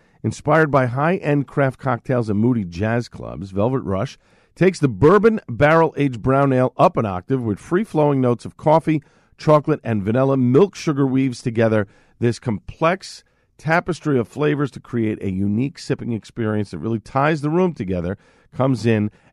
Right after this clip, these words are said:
at eleven point one percent A B V. It'll be available on draft and in four packs of bottles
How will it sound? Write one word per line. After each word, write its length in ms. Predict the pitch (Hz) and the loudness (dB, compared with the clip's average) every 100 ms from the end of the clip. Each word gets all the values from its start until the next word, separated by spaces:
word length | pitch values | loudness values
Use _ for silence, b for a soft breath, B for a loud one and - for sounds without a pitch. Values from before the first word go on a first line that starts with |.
| _ | _
at 160 | 113 107 | -2 0
eleven 540 | 104 104 123 139 160 | 0 0 2 2 -2
point 280 | - 120 110 | -2 -2 0
one 180 | 104 107 | -2 -4
percent 300 | 110 110 104 | -6 -4 -2
A 100 | 95 | -2
B 140 | 90 | -4
V. 220 | 76 92 | -4 -4
It'll 100 | 95 | -4
be 160 | 87 87 | -4 -4
available 420 | 82 117 127 117 | -2 0 0 0
on 160 | 135 151 | 0 0
draft 300 | 131 123 113 | 0 -2 -2
and 80 | |
in 80 | 104 | -6
four 180 | - 131 | -4 -4
packs 300 | - 120 - | 0 -2 -2
of 100 | 87 | -4
bottles 360 | 107 113 107 | 0 0 -2